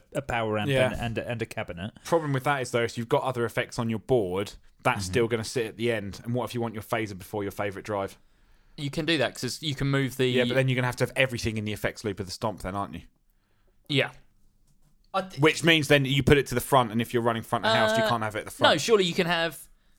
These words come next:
Speaker 2: Unless you
Speaker 4: You
Speaker 2: ca-,
Speaker 4: can
Speaker 2: unless
Speaker 4: choose, you can move where in the chain the effects loop is, can't you?
Speaker 3: On the H X Stomp you can, but what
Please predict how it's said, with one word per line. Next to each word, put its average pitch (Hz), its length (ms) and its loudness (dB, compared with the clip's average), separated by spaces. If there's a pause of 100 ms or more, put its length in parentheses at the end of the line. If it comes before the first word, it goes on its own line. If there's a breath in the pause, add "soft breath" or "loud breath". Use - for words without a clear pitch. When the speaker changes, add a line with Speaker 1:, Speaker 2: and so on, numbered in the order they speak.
(200)
Speaker 2:
Unless 151 440 2
you 156 100 0
Speaker 4:
You 202 60 2
Speaker 2:
ca-, - 60 4
Speaker 4:
can 202 80 4
Speaker 2:
unless 175 180 8
Speaker 4:
choose, 247 220 4
you 202 100 2
can 240 240 2
move 208 420 6
where 170 320 6
in 151 80 -4
the 147 60 -6
chain 139 340 0
the 117 60 -4
effects - 360 0
loop 98 160 -12
is, 113 160 -8
can't 175 220 -4
you? 269 140 -6 (280)
Speaker 3:
On 185 120 4
the 180 100 2
H 180 180 0
X 160 160 0
Stomp - 440 2
you 113 80 -8
can, 110 280 -4
but 147 120 4
what 151 80 6